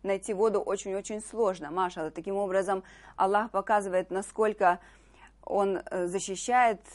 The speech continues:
это животное и насколько Он заботлив об этом животном. Например, для рыб Он создал водную среду, и согласно этой водной среде Он создал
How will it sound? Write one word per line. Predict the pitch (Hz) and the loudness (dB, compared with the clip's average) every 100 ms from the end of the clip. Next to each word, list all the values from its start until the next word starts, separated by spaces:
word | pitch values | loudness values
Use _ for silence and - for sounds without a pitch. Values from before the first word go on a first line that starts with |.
| - - | -20 -12
это | - - 190 | -8 -2 -2
животное | 175 175 175 - 165 160 | 0 2 0 0 -2 -2
и | - 180 | -4 -4
насколько | 180 180 - 202 202 185 | -4 -4 -2 -2 0 0
Он | 190 190 180 | 2 -2 0
заботлив | 196 190 196 185 175 175 | 0 2 0 -2 -6 -6
об | 151 | -6
этом | 151 147 147 | -6 -6 -8
животном. | 143 151 139 135 143 135 143 - - - - - | -8 -8 -6 -8 -8 -10 -12 -20 -20 -20 -20 -10
Например, | 196 208 226 226 233 233 - - - - | -4 -2 0 2 2 0 -6 -20 -18 -10
для | 185 226 233 | 4 6 6
рыб | 277 - | 4 0
Он | 214 208 | -2 -2
создал | 247 226 220 214 | -2 0 0 4
водную | 226 226 208 202 | 4 4 4 -2
среду, | 196 196 185 180 285 | -4 -2 -2 0 -2
и | 311 - 202 196 180 - - | -2 -4 -2 2 2 0 -2
согласно | 208 190 226 262 233 | -2 4 2 2 -2
этой | 208 202 | -2 -2
водной | 190 202 185 190 | -2 -2 0 -2
среде | 185 - 190 214 294 | -4 -6 -8 0 2
Он | 294 233 240 - - | 2 0 -2 -6 -4
создал | 247 240 220 226 214 | 0 0 4 2 2